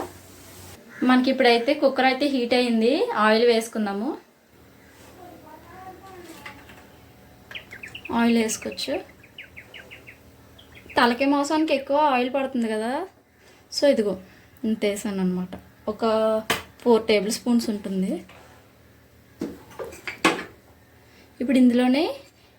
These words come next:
ఈ లవంగ, యాలక, అలాగే దాల్చిన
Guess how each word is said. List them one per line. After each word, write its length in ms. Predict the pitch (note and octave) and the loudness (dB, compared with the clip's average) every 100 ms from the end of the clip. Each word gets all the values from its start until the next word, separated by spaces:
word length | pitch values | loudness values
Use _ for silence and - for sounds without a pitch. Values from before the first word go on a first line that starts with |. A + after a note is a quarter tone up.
| _ _ _ _ _ - - A#3+ | _ _ _ _ _ -20 -4 2
ఈ 20 | A#3+ | 4
లవంగ, 360 | A3+ A3 A#3+ A#3+ B3+ A#3 | 4 2 0 0 2 2
యాలక, 340 | A3 A#3 A#3+ B3 A#3 | 2 -2 -4 -2 0
అలాగే 340 | A3 A3+ C4+ F#4 - - _ - - - A#3+ | 0 0 0 -2 -6 -18 _ -20 -20 -2 2
దాల్చిన 320 | A3+ A3+ | 2 4